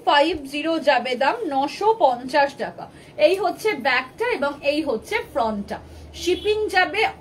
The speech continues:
all over India, totally free for prepaid service। যারা নেবেন তাদের জন্য, সিওডির জন্য শুধুমাত্র চার্জেসটা এক্সট্রা, সিওডির জন্য চার্জেস এক্সট্রা within West Bengal one two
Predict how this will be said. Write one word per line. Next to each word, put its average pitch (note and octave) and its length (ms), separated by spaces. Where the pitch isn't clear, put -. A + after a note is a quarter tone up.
all F#4 180
over C#4+ 200
India, C#4+ 300
totally F#4 420
free F4 280
for D4 140
prepaid F4+ 360
service। C#4 440
যারা B3 280
নেবেন B3+ 240
তাদের E4 300
জন্য, F#4 220
সিওডির F4+ 560
জন্য F#4 180
শুধুমাত্র D#4 480
চার্জেসটা D4 540
এক্সট্রা, - 320
সিওডির G4 500
জন্য G4 180
চার্জেস D4+ 400
এক্সট্রা G4+ 260
within D#4 260
West C4+ 240
Bengal E4 280
one C4 180
two G4 120